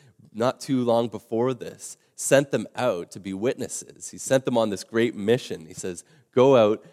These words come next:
and be witnesses in Jerusalem, in Judea, and Samaria, and into the ends of the earth." So they're just on that. Now, all of a sudden,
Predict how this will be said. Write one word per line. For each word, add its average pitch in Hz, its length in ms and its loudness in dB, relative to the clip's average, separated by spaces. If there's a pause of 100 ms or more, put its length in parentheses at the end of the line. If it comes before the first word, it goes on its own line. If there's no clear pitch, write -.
(120)
and 95 160 -12
be 95 120 -4
witnesses 117 720 -2
in 87 100 -10
Jerusalem, 127 720 -2
in 87 140 -6
Judea, 123 460 0
and 95 120 -4
Samaria, 117 720 0
and 101 100 -10
into 92 180 -12
the 92 220 -12
ends 123 500 -8
of 98 140 -20
the 85 200 -14
earth." - 460 -14 (380)
So - 160 -8
they're 101 180 2
just 135 440 -2
on 107 320 -2
that. 110 580 -10
Now, 135 280 0 (100)
all 147 240 6
of 147 100 2
a 127 80 4
sudden, 139 640 -2